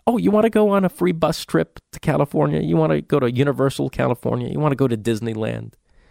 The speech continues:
You wanna go, uh, on a surfing safari? You wanna go, uh,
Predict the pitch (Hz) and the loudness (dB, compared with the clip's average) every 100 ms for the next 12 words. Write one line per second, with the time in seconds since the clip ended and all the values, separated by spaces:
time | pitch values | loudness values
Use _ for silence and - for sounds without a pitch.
0 | _ _ _ - 135 143 123 123 117 104 | _ _ _ 2 4 4 4 2 2 2
1 | 98 110 95 - 120 - 107 - 98 110 | 2 2 0 0 0 0 -2 -2 -2 0
2 | 104 98 101 101 _ _ _ _ _ _ | -2 -2 -4 -6 _ _ _ _ _ _
3 | _ - 123 123 104 120 113 101 90 82 | _ -6 0 0 2 4 4 4 2 0